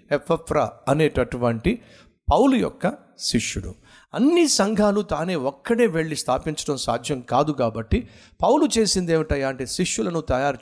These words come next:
చేసుకున్నాడు. దయచేసి వినండి, మొదటి ప్రయాణంలో ముగ్గురు కలిసి వెళ్ళారు, రెండవ ప్రయాణంలో నలుగురు వెళ్ళారు,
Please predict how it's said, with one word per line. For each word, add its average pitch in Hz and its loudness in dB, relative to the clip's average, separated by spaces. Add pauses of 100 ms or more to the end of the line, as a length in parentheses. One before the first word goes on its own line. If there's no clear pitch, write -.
చేసుకున్నాడు. 101 -8 (280)
దయచేసి 117 0
వినండి, 135 2 (400)
మొదటి 226 2
ప్రయాణంలో 156 2 (400)
ముగ్గురు 175 0
కలిసి 156 0
వెళ్ళారు, 107 -6 (800)
రెండవ 262 4
ప్రయాణంలో 156 2 (300)
నలుగురు 151 2
వెళ్ళారు, 107 -4